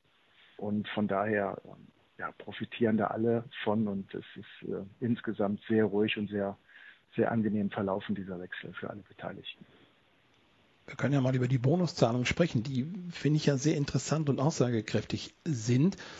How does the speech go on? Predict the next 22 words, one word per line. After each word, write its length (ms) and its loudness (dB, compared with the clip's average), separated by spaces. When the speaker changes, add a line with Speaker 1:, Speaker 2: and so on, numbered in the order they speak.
Speaker 2:
Die 60 2
Borussia 340 6
bekommt 540 4
wohl 260 8
fünfhunderttausend 640 4
Euro, 520 6
wenn 180 4
Bayern 240 4
München 260 4
mit 140 2
Sommer 220 4
deutscher 320 0
Meister 440 0
wird. 180 0
Zweihundertfünfzigtausend 1300 2
Euro, 340 4
wenn 160 4
Bayern 280 4
München 480 4
den 180 2
D-F-B-Pokal 800 2
gewinnt 400 6